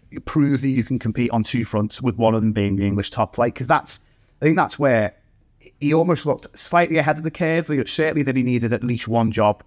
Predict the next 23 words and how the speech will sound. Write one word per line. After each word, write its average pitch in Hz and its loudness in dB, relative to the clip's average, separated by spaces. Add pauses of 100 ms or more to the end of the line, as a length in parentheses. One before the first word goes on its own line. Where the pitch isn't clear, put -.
(180)
between 120 2
Rangers 110 0
and 107 0
Liverpool. 107 0
And 107 4
I 101 2
think 120 -4
if - -8
he, 123 -8 (220)
if 123 -6
he'd 127 0
done 190 0
well 143 4
with 156 0
Villa, 110 2
and 131 -2 (220)
to - -12
be 156 2
honest, 170 2
if 113 -6
he'd 127 -6
done 160 4
what, 113 0